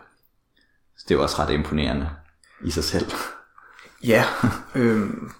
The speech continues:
Speaker 2: og jeg tænker også, at, at Descartes har talt ind i en mere intuitiv forståelse, eller måske sådan en fænomenologisk forståelse af os selv som mennesker. Altså, at, at vi er noget andet end vores krop. At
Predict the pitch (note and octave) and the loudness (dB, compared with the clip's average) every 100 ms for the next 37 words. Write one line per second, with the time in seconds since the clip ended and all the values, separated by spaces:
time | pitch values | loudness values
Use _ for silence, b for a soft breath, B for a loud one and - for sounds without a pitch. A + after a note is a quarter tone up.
0 | - - A2 - A#2 G#2+ A2+ B2 B2+ A#2 | -20 -6 -2 4 6 8 8 10 8 8
1 | - - - - - A#2 C3 B2 B2+ B2+ | 2 -2 -4 -4 -2 0 4 6 6 6
2 | A2 A2+ A#2+ A#2+ A#2 A2+ A2 A#2 A#2+ A#2 | 6 6 8 10 10 10 10 10 8 6
3 | A#2 F3 G3 - A2+ A#2+ - G#2 A2 G#2+ | 4 6 6 6 4 4 4 4 4 2
4 | G#2+ - - A2+ - A#2 G#2+ G#2 - A2+ | 2 2 0 2 4 6 6 2 6 8
5 | A2 A2 B2 E3+ G3+ D#3+ - - - - | 10 10 10 8 10 8 6 0 -12 -10
6 | - B2 B2 G#2 A2 - G2+ - - _ | 0 4 6 6 4 4 0 -2 -16 _
7 | - F2 A2 - A#2+ - - A2 G#2 G2+ | 4 6 6 6 6 6 4 6 6 4
8 | - - - G#2+ - - - B B B | 2 -4 0 2 4 4 2 B B B
9 | B - A#2+ B2 A#2 A#2 C#3 B2+ A2 A#2 | B 0 4 6 8 8 10 8 8 8
10 | B2+ G#2+ - - - A2 - - - b | 10 8 6 0 2 0 -2 -8 -12 b
11 | b b _ - - | b b _ 2 2